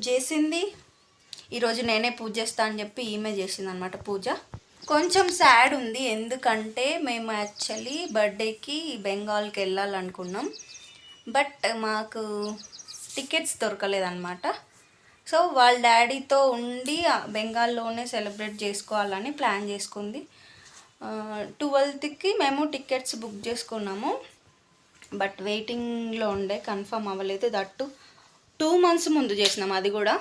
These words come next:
కానీ కన్ఫర్మ్ అవ్వలేదన్నమాట. ఏమంటే ఈరోజు ఫాదర్స్ డే ప్లస్ బర్త్‌డే రెండు సెలబ్రేట్ చేసుకున్నట్లు అవుతుంది, వాళ్ళ డాడీతో ఉండొచ్చు అని అనుకుంది. But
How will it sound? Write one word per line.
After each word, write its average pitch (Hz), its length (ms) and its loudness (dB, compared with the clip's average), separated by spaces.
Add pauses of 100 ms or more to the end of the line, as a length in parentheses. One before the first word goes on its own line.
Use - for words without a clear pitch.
(920)
కానీ 269 260 4 (1080)
కన్ఫర్మ్ 220 500 2
అవ్వలేదన్నమాట. 190 720 -4 (1040)
ఏమంటే 320 480 4
ఈరోజు 285 260 2 (120)
ఫాదర్స్ 247 580 4
డే 330 80 4 (240)
ప్లస్ 247 260 0 (160)
బర్త్‌డే 233 440 4 (280)
రెండు 269 380 6 (140)
సెలబ్రేట్ 247 520 2
చేసుకున్నట్లు 226 720 -4
అవుతుంది, 220 380 -2 (720)
వాళ్ళ 226 140 0 (100)
డాడీతో 226 440 2 (120)
ఉండొచ్చు 220 520 -4 (480)
అని 277 220 4
అనుకుంది. 240 480 0 (920)
But 247 180 0